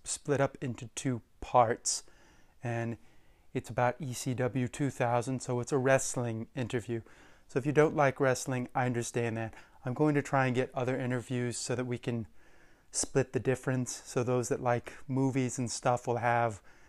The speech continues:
their interviews, and then people that like the wrestling will have those interviews. So I hope you enjoy. Now, this episode is mainly going to be about, um, I'm going to be talking about s-,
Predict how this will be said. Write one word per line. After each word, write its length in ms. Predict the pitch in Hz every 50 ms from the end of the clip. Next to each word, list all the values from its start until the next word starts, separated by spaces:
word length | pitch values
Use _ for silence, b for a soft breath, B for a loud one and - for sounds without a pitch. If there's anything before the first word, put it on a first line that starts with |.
| b b b b b b b -
their 260 | 131 131 131 131 131
interviews, 560 | 131 123 - 139 123 117 123 127 123 123 113
and 220 | - - 135 123 120
then 240 | 120 120 113 117 107
people 260 | - 135 131 123 123
that 160 | 127 127 123
like 280 | 123 120 120 113 - -
the 60 | 127
wrestling 540 | 110 120 123 113 - - - 123 120 117 113
will 140 | 113 117
have 480 | 113 107 117 113 117 110 117 - 139 120
those 320 | 127 131 123 123 113 -
interviews. 600 | 107 113 110 - 110 - 123 117 117 127 - - - b b b b b b b b b b
So 240 | - - 123 107 - B B B B B B B B B
I 100 | - 135
hope 320 | 127 120 151 160 160 - 147
you 100 | 139 131
enjoy. 580 | 127 127 117 - 135 117 117 - - - - - b b b b b b b b b b
Now, 380 | - 127 127 123 123 127 123 120 - -
this 240 | - 165 170 - -
episode 680 | 180 160 - - 135 - - 151 143 135 135 131 127
is 140 | 131 123 -
mainly 320 | 135 139 139 143 147 147 131
going 240 | - 131 131 131
to 80 | 123 113
be 120 | 131 123
about, 520 | 117 104 117 117 117 117 110 113 - - - - B B B B B B B B B B B B B
um, 360 | 127 120 113 113 110 110 117 -
I'm 140 | 131 127 120
going 160 | 117 127 127
to 60 | 127
be 100 | 113 127
talking 420 | 113 - 127 123 117 - - 120 113
about 400 | 104 113 110 110 110 107 - -
s-, 400 | - - - - - 156 -